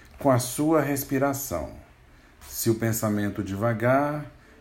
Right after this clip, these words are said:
generosamente volte a se concentrar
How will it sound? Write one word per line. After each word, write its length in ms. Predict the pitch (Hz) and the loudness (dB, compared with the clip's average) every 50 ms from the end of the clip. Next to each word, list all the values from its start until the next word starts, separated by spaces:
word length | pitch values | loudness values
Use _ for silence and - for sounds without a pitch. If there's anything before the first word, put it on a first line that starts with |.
| - - | -16 -10
generosamente 1400 | 113 107 107 117 147 175 190 190 180 170 160 147 139 139 135 131 127 123 117 117 117 127 131 135 135 127 - - 123 | -8 -6 -2 2 4 4 4 4 4 4 2 4 4 4 2 2 2 2 2 2 2 2 2 0 0 -2 -4 -6 -6
volte 640 | 110 101 101 110 120 127 131 135 135 135 131 - | -6 -2 0 2 4 4 4 4 2 0 -4 -4
a 60 | 131 120 | -4 -4
se 160 | 123 - 113 | -4 -4 -6
concentrar 920 | - 123 120 110 - 117 110 104 98 - 113 107 107 110 113 113 113 - | -4 -4 -4 -2 -2 -4 -4 -4 -4 -4 -2 0 0 0 0 -2 -4 -8